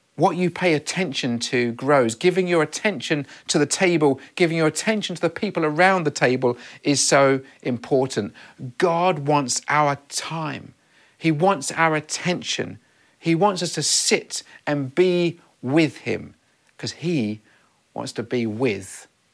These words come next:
us. So people, your attention, please. Your attention, please. Your attention reflects your intention. What you're planning to do starts with your attention.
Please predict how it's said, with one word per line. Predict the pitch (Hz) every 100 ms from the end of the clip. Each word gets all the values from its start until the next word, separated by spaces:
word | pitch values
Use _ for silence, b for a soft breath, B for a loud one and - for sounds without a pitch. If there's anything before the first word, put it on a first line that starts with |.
| _ -
us. | 107 92 - - - _ _ _ _ _ _ _ _ _ - -
So | - 131
people, | 123 170 156 - 110 - B B B -
your | 151 147
attention, | 143 - 165 165 131 - 113 104 - _ _ _ _
please. | - 151 117 107 - - - _ -
Your | 151 151
attention, | 151 - 185 156 - 147 117 117 B B
please. | - 170 143 123 B B
Your | 170
attention | 170 170 202 233 208 190
reflects | 175 - - 214 - - - B
your | 160 156 185 180 - -
intention. | 214 208 180 - 170 123 113 135 135 - _
What | 170 180
you're | 175
planning | - 196 185
to | 170 160
do | 185 160
starts | - 196 180 -
with | 165
your | 156 160
attention. | 151 - 143 135 - 117